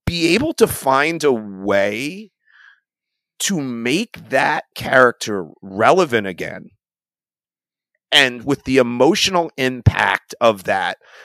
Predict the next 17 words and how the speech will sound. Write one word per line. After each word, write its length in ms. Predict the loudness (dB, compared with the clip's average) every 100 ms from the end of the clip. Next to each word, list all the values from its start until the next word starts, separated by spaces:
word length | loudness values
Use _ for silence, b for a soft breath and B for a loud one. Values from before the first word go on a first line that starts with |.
| b
last 560 | -6 0 0 0 -2 -4
segment. 720 | -4 0 2 0 -4 -16 -16 -12
So, 220 | -2 2
like, 180 | 2 2
one 160 | 2 2
of 80 |
the 20 | 0
things 200 | -2 0
I'll 100 | 0
take 280 | -2 -2
away 220 | 0 0 0
always 460 | 2 4 4 2 -4
is 120 | -6
that 220 | -6 -6
scene 280 | -6 -8 -6
of 140 | -4 -2
him, 200 | -4